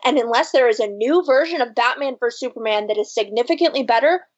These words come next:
there is no way that Justice League is ever going to be interesting, is ever going to be better than what we saw,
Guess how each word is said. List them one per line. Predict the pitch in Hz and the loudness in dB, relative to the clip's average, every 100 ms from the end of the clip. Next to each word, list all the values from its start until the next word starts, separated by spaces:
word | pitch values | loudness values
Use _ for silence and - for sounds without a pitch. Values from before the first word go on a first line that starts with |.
| - | 0
there | 302 | 2
is | 277 | 2
no | 254 269 311 | 2 4 4
way | 277 262 | 4 2
that | 240 - | 0 -2
Justice | 240 233 220 - | -2 -2 -8 -4
League | 220 - - | -4 -4 -6
is | 233 - | -6 0
ever | 226 269 | 0 2
going | 285 339 | 0 0
to | 359 | -2
be | 339 | -2
interesting, | 233 240 233 233 220 220 - | -4 -6 -4 0 0 -2 -6
is | 220 - | -4 0
ever | 240 277 | 0 2
going | 311 311 | 0 -2
to | |
be | 302 | -4
better | 247 220 233 | 0 0 0
than | 233 | 0
what | 220 220 | -2 -2
we | |
saw, | 240 233 220 | -4 0 2